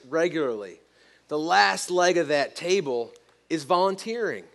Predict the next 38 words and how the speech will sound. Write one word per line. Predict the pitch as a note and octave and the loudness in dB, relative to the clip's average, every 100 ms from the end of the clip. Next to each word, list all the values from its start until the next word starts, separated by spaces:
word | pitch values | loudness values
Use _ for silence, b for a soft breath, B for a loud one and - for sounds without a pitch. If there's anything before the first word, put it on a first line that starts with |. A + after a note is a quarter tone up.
| _ _ b b b | _ _ b b b
And | F3+ | -2
it's | F#3+ | 0
a | F#3+ | 0
leg | F#3 G3 | 2 2
that | F3 | 0
some | - G#3+ A#3 | -2 2 4
of | G#3 | 4
us | E3+ - | 0 -4
never | F3 F3+ G3+ G#3 | -2 0 4 4
get | F#3 | 2
involved | D#3+ D3+ E3 E3 C#3+ | 0 0 2 2 0
with. | A2+ F#2+ F2 - b b b b | -6 -10 -14 -20 b b b b
So, | - - C#3 E3+ - - C#3+ E3+ | -4 4 6 4 -2 -14 -8 -6
and | F3+ | -2
quite | A3 A3 | 2 2
frankly, | A3 A#3 A#3 F3+ | 2 0 2 0
if | D#3+ | 0
you | E3+ | 2
don't | F3+ G#3+ | 4 4
get | G#3+ | 0
involved | E3+ F3+ F#3 | 4 6 6
in | E3 | 4
the | D#3 | 0
volunteering, | F3 E3+ D#3+ - G3+ E3+ | 2 2 0 2 2 2
the | |
serving | C#3 G#3+ A3 F#3 | 0 2 2 2
aspect, | D3+ C#3 - D3 C#3+ - B B | 0 -2 0 0 -2 -10 B B
you, | E3 D#3 - | -10 -8 -8
you | E3+ | -6
most | D3+ F3+ G#3+ | 0 0 2
likely | F3+ E3 D#3+ | 2 2 2
will | D#3+ | -2
fall | D3+ G#3 G3 | 0 0 4
out | D#3 C#3 | 4 2
of | |
the | B2 | -2
first | - C#3 - | -6 -6 -6
three. | D3 C3 F#2+ | -8 -8 -8